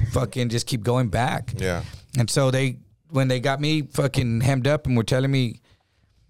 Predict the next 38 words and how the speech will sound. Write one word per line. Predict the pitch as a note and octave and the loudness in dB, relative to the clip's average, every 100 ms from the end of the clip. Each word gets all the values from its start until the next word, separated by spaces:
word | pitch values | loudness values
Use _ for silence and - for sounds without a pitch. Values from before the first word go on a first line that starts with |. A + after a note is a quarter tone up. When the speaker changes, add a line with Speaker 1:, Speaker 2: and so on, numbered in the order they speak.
| _ D3 | _ -2
Speaker 1:
they | D#3 | 0
told | G3 F3 | 2 2
me | F3 | 2
that | E3 C3+ | 2 2
if | B2+ | 2
I | C#3 | 0
get | D3 C#3 | 0 0
found | C#3+ A#2+ | 0 2
guilty, | C#3+ C#3+ | 0 0
they're | A#2+ | 0
gonna | A2+ | 0
revoke | G#2 F#2+ A2+ G2+ | -2 0 -2 -2
me. | - - - - _ _ _ - | -10 -18 -20 -20 _ _ _ -6
Speaker 2:
Yeah. | F#2 E2+ | -2 -2
Speaker 1:
So | G#2 G2 | -2 -2
I | A2+ | -2
was | F#2+ | -2
like, | - | 0
"All | B2 | 0
right, | D3+ D3 | 0 0
well, | - - | -2 -4
I'll | - | -2
just | - B2 | -2 -2
stall | - A#2 A2+ | -2 -2 -2
it | A#2 | -2
till | A#2+ | -4
right | A2+ A2 A2 | -2 -2 -2
after | G#2+ G#2+ | -2 -6
I | |
get | G2+ - | -4 -6
off | - | -4
parole, | - A#2 D#3 | -2 0 0
hopefully." | A#2+ - A#2 G#2+ - | -2 -4 -8 -8 -4
And | G2+ | -2
I | G2+ | 0
stalled, | F#2+ B2+ C3+ | 0 0 0
like, | B2 F2+ | -2 -4
the, | - | -10